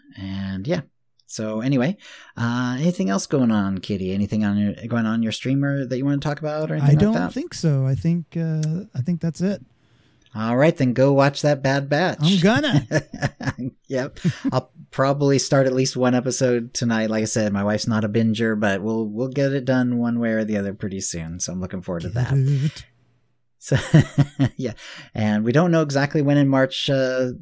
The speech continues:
Speaker 1: point one will be dropping, but presumably that's also when, uh, Galactic Seasons will start. I didn't get a sen-, a strong sense of whether Galact-, uh, the P V P season is gonna be tied to s-, point one, or if it, or if we're
Speaker 2: No.
Speaker 1: gonna have to wait for point one or not.
Speaker 2: It start, the P V P season starts on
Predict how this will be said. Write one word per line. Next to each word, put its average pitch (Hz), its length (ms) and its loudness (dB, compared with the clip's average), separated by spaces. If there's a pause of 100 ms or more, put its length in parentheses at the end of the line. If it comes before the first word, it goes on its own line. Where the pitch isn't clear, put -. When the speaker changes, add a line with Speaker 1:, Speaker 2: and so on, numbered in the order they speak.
(360)
Speaker 1:
point 131 240 0
one 127 140 2
will 120 60 0
be 131 80 -2
dropping, 143 580 2
but 113 260 0
presumably 110 440 0
that's 101 240 -2
also 104 380 -4
when, 92 540 -4
uh, 92 280 -10
Galactic 98 360 -8
Seasons 117 340 -4
will 104 80 -10
start. 107 480 -4 (600)
I 127 80 -6
didn't 220 300 -2
get 190 140 0
a 147 220 0 (100)
sen-, - 440 -2
a 117 120 -6
strong 131 260 -2
sense 120 300 -2
of 123 80 0
whether 110 400 -2
Galact-, 113 400 -6
uh, 107 340 -6
the 104 180 -10
P 123 140 -6
V 117 80 -4
P 139 180 -4
season 135 440 0
is 127 100 -2
gonna 135 140 0
be 127 100 -2
tied 127 300 -2
to 127 60 -4
s-, - 280 -6 (100)
point 127 280 -2
one, 120 320 -2
or 113 80 -2
if 107 120 -6
it, 113 180 -8
or 95 100 -10
if - 80 -2
we're 165 80 6
Speaker 2:
No. 180 60 6
Speaker 1:
gonna 196 120 4
have 107 120 -4
to - 60 -6
wait 113 200 -2
for 120 120 -6
point 120 280 -4
one 113 200 -2
or 107 80 -2
not. 113 300 -2
Speaker 2:
It 160 140 0
start, 196 600 -2
the 170 80 0
P 185 140 2
V 196 160 0
P 185 220 0
season 175 520 2
starts 165 520 -2
on 151 320 4